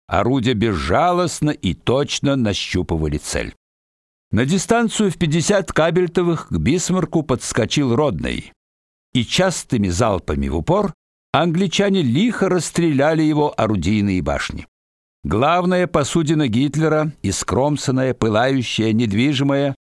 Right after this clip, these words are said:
погибала, еще продолжая работать машинами, но орудия ее уже молчали. При погружении в воду раскаленные до красна надстройки линкора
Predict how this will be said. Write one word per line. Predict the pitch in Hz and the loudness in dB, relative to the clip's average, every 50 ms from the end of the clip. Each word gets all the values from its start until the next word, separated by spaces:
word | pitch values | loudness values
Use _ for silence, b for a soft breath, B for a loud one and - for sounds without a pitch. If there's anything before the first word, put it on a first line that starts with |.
| _ - | _ -2
погибала, | 123 123 104 113 107 82 78 104 117 131 143 139 143 151 143 - - | 0 0 2 0 0 2 2 2 2 2 2 0 0 -2 -4 -6 -4
еще | - 87 85 - - 101 98 | -4 -2 -2 0 -2 -2 0
продолжая | 117 120 110 113 117 110 85 95 107 110 113 104 | 0 0 0 0 0 0 0 0 0 0 2 0
работать | 104 98 80 95 110 - 120 95 - 80 | 0 0 0 0 -2 -2 -2 -4 -2 -2
машинами, | 87 87 - - 135 160 180 185 175 185 180 160 _ _ _ _ _ _ - | -2 -2 -2 0 0 0 0 0 0 0 -2 -4 _ _ _ _ _ _ -4
но | - 107 127 - - - | -2 -2 -2 -2 -4 -2
орудия | - 131 110 107 127 196 220 220 165 165 196 202 190 196 | 0 0 2 2 2 2 2 0 0 0 2 2 2 2
ее | 190 190 185 185 180 180 180 180 - - | 2 2 2 2 2 2 2 0 -2 -4
уже | - 107 82 78 82 85 92 95 | -4 -4 -2 -2 -2 -2 0 0
молчали. | 90 82 78 80 - - - - 76 69 62 60 60 - - - _ _ _ _ _ _ _ _ - | -2 -2 -2 -4 -6 -6 -6 -4 -4 -4 -4 -6 -8 -14 -16 -20 _ _ _ _ _ _ _ _ -2
При | 104 123 135 | 0 0 2
погружении | 120 170 160 135 160 160 160 147 170 196 196 180 175 165 151 | 2 0 0 2 2 2 2 2 2 2 2 2 2 2 2
в | 123 98 | 2 2
воду | 104 135 156 160 143 165 165 156 - - | 2 2 2 2 2 0 0 -2 -4 -2
раскаленные | 71 87 104 120 - - - 123 127 143 151 156 151 151 156 147 | -2 0 0 0 -2 0 0 0 2 2 2 2 2 2 0 2
до | 120 139 | 0 0
красна | 135 139 127 127 - - - 123 123 127 131 131 113 | 0 0 0 0 -2 -2 0 0 2 2 2 0 0
надстройки | 104 110 117 - - - 139 127 131 127 - - - | 0 0 -2 -4 -4 -2 0 2 2 0 0 0 0
линкора | 101 98 92 165 - - 127 143 156 160 160 165 | 0 2 0 0 0 0 0 2 2 0 0 -2